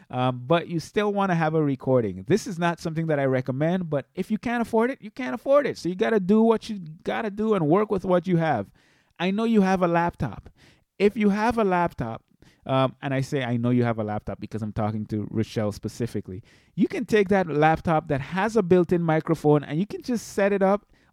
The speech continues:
open up Audacity, which is a free audio recording so-, uh, program, and just record straight into your laptop. The audio quality is not gonna be the best, but it is better than nothing. Okay, so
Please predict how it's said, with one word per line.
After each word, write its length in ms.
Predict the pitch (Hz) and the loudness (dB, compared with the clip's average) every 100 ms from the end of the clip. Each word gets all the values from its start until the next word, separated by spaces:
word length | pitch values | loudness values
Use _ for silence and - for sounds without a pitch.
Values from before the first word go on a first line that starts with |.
| - | 0
open 280 | 190 196 202 | 2 4 4
up 180 | 196 - | 4 2
Audacity, 760 | 170 165 160 156 170 - 175 185 | 2 4 4 2 0 -2 0 2
which 200 | 160 156 | 2 0
is 120 | 135 | 0
a 100 | 127 | 0
free 380 | - 190 202 202 | -2 -4 0 2
audio 340 | 165 165 170 | 4 6 8
recording 500 | 165 156 156 147 151 | 6 4 4 2 2
so-, 220 | 151 151 - | -4 -6 -4
uh, 160 | 143 131 | -4 -4
program, 640 | - 180 175 180 180 214 - _ - | 2 2 4 2 2 -2 -12 _ -8
and 200 | 165 175 | -2 -2
just 240 | 156 185 185 | 2 0 2
record 800 | 170 165 - 175 156 143 139 - _ _ _ _ | 0 -2 -6 2 6 6 2 -4 _ _ _ _
straight 440 | - - - 190 180 | -18 -10 0 0 2
into 260 | 170 175 | -4 0
your 100 | 180 | 2
laptop. 520 | 147 131 131 - 110 - _ _ _ - | 2 0 -2 -8 -12 -14 _ _ _ -6
The 120 | 120 | -4
audio 360 | 123 135 170 190 | -2 0 2 0
quality 460 | - 180 190 190 | 2 2 4 2
is 120 | 180 | 0
not 180 | 175 180 | 2 -2
gonna 120 | 208 202 | -2 0
be 140 | 214 | 2
the 100 | 214 | 2
best, 460 | 190 185 139 - - _ - | 4 2 2 -4 -12 _ -10
but 380 | 135 175 156 156 | 2 4 4 -4
it 160 | - 156 | -4 2
is 200 | 175 165 | 2 2
better 500 | 135 131 123 139 156 | 0 0 4 4 4
than 560 | 139 135 143 143 131 | 2 0 -2 -4 -4
nothing. 480 | 131 123 - 98 160 - _ _ _ _ _ _ | -4 -4 -6 -14 -16 -20 _ _ _ _ _ _
Okay, 220 | - 185 202 | -8 -4 0
so 260 | 196 147 | 2 2